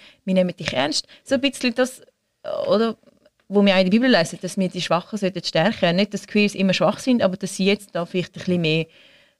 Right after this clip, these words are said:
ähm, Starthilfe brauchen. Ähm, das ist für mich schon so ein Punkt. Und am Ende heisst es für mich wirklich auch,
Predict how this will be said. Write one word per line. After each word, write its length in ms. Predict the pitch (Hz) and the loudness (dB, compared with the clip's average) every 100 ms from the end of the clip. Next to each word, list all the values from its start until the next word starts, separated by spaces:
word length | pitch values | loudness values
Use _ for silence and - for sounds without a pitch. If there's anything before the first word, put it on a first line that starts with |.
| _ | _
ähm, 380 | - 170 170 165 165 | -4 -2 -2 -6 -8
Starthilfe 680 | - 156 - - 208 190 - | 0 0 0 0 0 0 -2
brauchen. 480 | 190 247 320 247 269 _ _ _ _ _ - | 0 0 0 0 0 _ _ _ _ _ -4
Ähm, 220 | 165 165 | -2 -2
das 160 | 196 202 | -4 -2
ist 120 | - | -4
für 80 | 180 | -2
mich 160 | 160 | -4
schon 100 | - | -2
so 80 | 160 | 0
ein 100 | 185 | 0
Punkt. 280 | 202 156 - - | -2 -6 -6 2
Und 280 | 233 453 - | 2 4 2
am 120 | 196 | 2
Ende 340 | 180 277 320 | 4 4 4
heisst 220 | 202 202 - | 4 2 0
es 60 | |
für 80 | 196 | 0
mich 180 | 185 - | 0 2
wirklich 400 | 196 196 262 196 | 0 2 -2 0
auch, 320 | 151 208 | 0 2